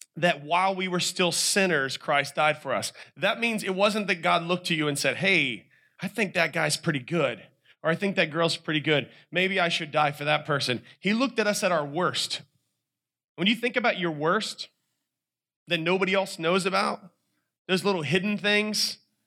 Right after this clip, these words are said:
the stuff that's just in your mind that you think nobody else knows, the thoughts you've thought about somebody else, or maybe there's some really open things that people have seen. When we think about that kind of stuff, it can floor us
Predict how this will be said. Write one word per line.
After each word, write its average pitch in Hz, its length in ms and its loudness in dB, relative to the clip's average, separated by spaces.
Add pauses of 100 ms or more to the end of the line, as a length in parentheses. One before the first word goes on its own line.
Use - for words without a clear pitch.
(400)
the 156 80 -6
stuff 208 280 0
that's 180 200 -2
just 185 400 0
in 180 100 2
your 175 260 0
mind 175 400 0
that 147 120 2
you 147 100 -6
think 160 340 0 (200)
nobody 165 500 0
else 160 300 0
knows, 156 340 2
the 151 80 -6
thoughts 156 340 0
you've 151 120 -4
thought 151 180 2
about 147 200 0
somebody 143 280 0
else, 151 160 2
or 180 60 -4
maybe 233 200 2
there's 254 140 -2
some 214 140 0
really 202 240 4
open 180 340 0
things 143 240 0
that 135 160 0
people 135 260 0
have - 80 -4
seen. 110 300 -2 (240)
When 185 140 0
we 233 100 4
think 240 260 -6
about 233 220 2
that 208 160 -2
kind 208 140 -2
of 170 40 0
stuff, 196 640 -2 (380)
it 208 140 -2
can 220 160 2
floor 214 560 0
us - 460 -4